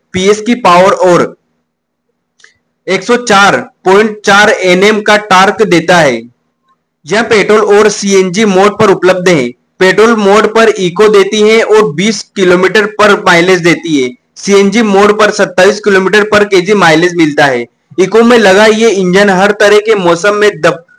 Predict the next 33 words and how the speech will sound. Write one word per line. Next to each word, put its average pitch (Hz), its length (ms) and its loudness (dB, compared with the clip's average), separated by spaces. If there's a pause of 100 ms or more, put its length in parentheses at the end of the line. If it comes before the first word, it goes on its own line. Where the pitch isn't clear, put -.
(280)
दमदार 175 520 0
performance 190 640 0
offer 185 400 0
करता 170 300 0
है। 135 220 0 (320)
इतना 175 240 -2
ही 214 160 2
नहीं, 220 240 0
ज्यादा 175 300 2
सामान 202 420 0
भी 208 120 -4
इस 196 380 -8
गाड़ी 185 320 2
में 208 160 2
आप 185 380 0
carry 196 440 -2
आराम 180 440 0
कर 165 180 -2
सकते 175 360 -4
हैं। 123 260 -4 (600)
अब 185 180 -2
जानते 196 300 2
हैं 208 60 0
दोस्तों, 208 320 2
छोटे 214 320 0
business 196 400 -2
के 226 140 -2
लिए 208 180 -2
ये 208 240 2
run 196 200 2
कर 202 160 0
सकती 190 460 -4
है। 123 60 -4